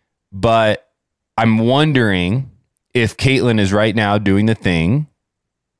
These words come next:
that most of us in this world do when we're not feeling our best and when we're emotional and when things feel heavy and chaotic, is we focus on the negative comments and the negative noise instead of anything positive and loving. I'm guessing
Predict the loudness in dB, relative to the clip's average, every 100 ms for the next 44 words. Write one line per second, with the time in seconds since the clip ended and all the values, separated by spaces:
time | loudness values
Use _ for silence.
0 | _ -2 0 2 2 2 0 0 2 2
1 | 0 0 0 0 0 0 -2 0 0 0
2 | -2 -6 _ _ _ -2 2 2 4 4
3 | 4 2 -2 _ -2 0 0 -4 _ -4
4 | 0 2 2 2 0 0 -2 -4 -10 -6
5 | 0 2 2 2 2 2 2 2 0 -2
6 | -2 0 -2 -2 -2 -2 -4 -4 -6 -2
7 | 0 0 -2 -2 -2 -2 -4 -4 -2 -2
8 | 0 -2 -4 -8 _ _ _ _ _ _
9 | -2 0 0 0 2 2 0 -2 -10 -4
10 | 0 0 0 0 0 -2 -2 0 0 0
11 | 0 0 0 -2 -2 -4 -4 -2 -4 -6
12 | -6 -2 0 0 0 0 -2 -2 0 0
13 | 0 -2 -2 -2 -2 0 -2 -2 -2 -2
14 | -2 -2 -2 -2 -2 0 0 -2 -4 -4
15 | -4 -2 -2 0 0 -2 -2